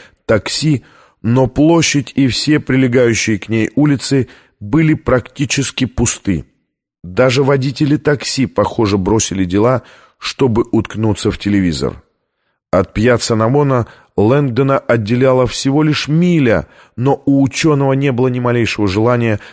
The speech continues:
тратить драгоценную энергию, добираясь туда пешком. Он снова посмотрел на церковь, размышляя, нельзя ли позаимствовать у кого-нибудь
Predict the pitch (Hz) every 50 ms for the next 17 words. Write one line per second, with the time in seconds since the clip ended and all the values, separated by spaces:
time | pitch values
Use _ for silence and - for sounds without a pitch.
0 | - _ - - 120 127 131 127 - - 117 104 92 107 110 107 113 107 - -
1 | 120 110 104 104 104 104 104 120 131 123 117 110 110 113 107 104 - - - -
2 | - 107 117 107 117 113 117 117 110 - - - 107 104 117 107 - 123 110 -
3 | - - - 160 69 - - _ _ _ _ _ _ _ _ _ _ _ - 123
4 | 123 110 - - - 147 151 147 143 135 - 120 113 - 127 117 101 110 120 117
5 | 110 110 101 - - 151 147 - - 143 - - - - - - - _ - 101
6 | 117 117 117 135 131 - - - 135 123 120 120 120 127 131 127 110 123 156 156
7 | 151 147 143 - 117 107 127 123 135 135 123 - - 135 127 127 - - - 123
8 | 113 - 120 110 107 120 127 123 123 123 127 120 -